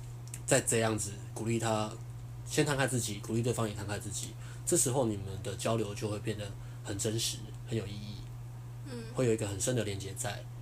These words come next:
Speaker 1: 他也很开心跟你出去。
Speaker 2: 你们的交流跟别人的，跟他跟别人的交流一定是不一样的。
Speaker 1: 一定是不一样的，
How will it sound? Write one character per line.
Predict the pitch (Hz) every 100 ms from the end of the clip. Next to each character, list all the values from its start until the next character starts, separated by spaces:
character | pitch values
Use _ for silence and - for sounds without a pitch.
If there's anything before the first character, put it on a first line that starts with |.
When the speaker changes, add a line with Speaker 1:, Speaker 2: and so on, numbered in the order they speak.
| - -
Speaker 1:
他 | - 139
也 | 107
很 | 98
开 | 113
心 | 98 98
跟 | 98
你 |
出 | - -
去。 | - - - - - - - - - - - - - - - - - -
Speaker 2:
你 | - 247
们 | 247
的 | 254 262
交 | 302 294 302
流 | 262 214
跟 | 220 240 247
别 | 247 226 202
人 | 196 196
的， | 196 - - -
跟 | 247 254
他 | 247 233
跟 | 226 226
别 | 202 185
人 | 180
的 | 180
交 | 180 180 185
流 | 175 117 - - - - - - -
一 | 220
定 | 240 233
是 | -
不 | 233 180
一 | - -
样 | 160 - -
的。 | - -
Speaker 1:
一 | 127
定 | 143
是 | 123
不 | 120 113
一 | 104
样 |
的， | 101